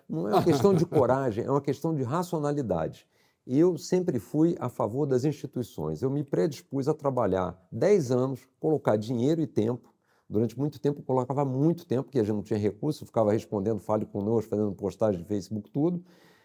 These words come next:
Speaker 1: é, para a gente ter a oportunidade de ter uma instituição. Alguém que tá consistentemente atacando as instituições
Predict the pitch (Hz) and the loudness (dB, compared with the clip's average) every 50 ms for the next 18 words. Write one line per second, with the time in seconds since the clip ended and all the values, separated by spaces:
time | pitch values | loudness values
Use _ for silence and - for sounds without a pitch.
0 | _ _ _ - - 110 110 113 110 113 113 120 127 131 - - _ _ _ _ | _ _ _ -4 0 2 2 4 4 4 2 2 0 -2 -4 -10 _ _ _ _
1 | _ _ _ _ - 156 165 185 190 190 170 147 175 180 175 185 175 180 - 160 | _ _ _ _ 0 0 2 2 0 0 0 0 -2 -4 -2 -4 -4 -2 0 2
2 | 156 165 165 160 - 151 156 156 151 151 151 156 156 175 170 170 170 - - - | 2 2 2 0 -2 -4 -2 -2 -2 -2 0 0 2 2 2 0 -2 -6 -8 -4
3 | - 165 147 - - - 104 87 85 - - _ _ _ _ _ _ - - 151 | -4 -4 -4 -6 -6 -4 -4 -4 -4 -6 -12 _ _ _ _ _ _ -2 0 2
4 | 156 160 160 139 143 175 202 220 214 196 - - 156 - - - 98 95 92 87 | 2 2 2 0 0 2 2 2 0 -2 -2 -4 -4 -4 -2 -2 -2 -2 -2 -4
5 | - _ - 185 208 208 208 - 185 160 - - - 139 135 135 - 135 110 95 | -8 _ 0 0 0 0 0 -2 -6 -6 -4 -2 -2 -2 -2 -2 -4 -4 -2 -2
6 | 98 98 98 98 - - _ _ - - 120 - - 127 110 - - - 127 139 | -2 -2 -4 -8 -10 -18 _ _ -4 -2 -2 0 0 -2 -2 -2 -2 -2 0 0
7 | 131 113 101 87 95 87 90 - 87 - 90 82 - - 123 131 147 147 120 101 | 2 0 0 0 -2 -8 -10 -10 -8 -8 -8 -8 -6 -4 -2 -2 0 -2 -2 -6
8 | - _ | -8 _